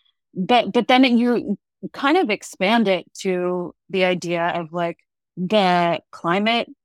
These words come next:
and, and the weather and the world is, uh,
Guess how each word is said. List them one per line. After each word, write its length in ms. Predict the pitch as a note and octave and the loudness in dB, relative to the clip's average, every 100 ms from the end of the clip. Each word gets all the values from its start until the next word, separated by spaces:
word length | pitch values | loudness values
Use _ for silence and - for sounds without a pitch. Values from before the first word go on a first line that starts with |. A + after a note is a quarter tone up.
| - | -8
and, 240 | F#3+ F#3 - | -4 -4 -4
and 420 | E3+ E3+ F3 E3 - - _ _ | -6 -6 -12 -16 -20 -20 _ _
the 120 | F#3 | -4
weather 520 | E3 E3 F#3+ G#3+ A3 G#3+ | 0 2 4 4 4 4
and 380 | - F#3+ D#3+ - | 0 -4 -4 -2
the 100 | F#3 | 0
world 580 | E3 F#3+ G3+ G#3 A3 A3 | 2 4 6 6 4 0
is, 560 | G3+ G3 G3 G3 F3+ | -2 -2 -4 -4 -6
uh, 420 | F#3+ F3 F3 F3+ | -4 -2 0 -2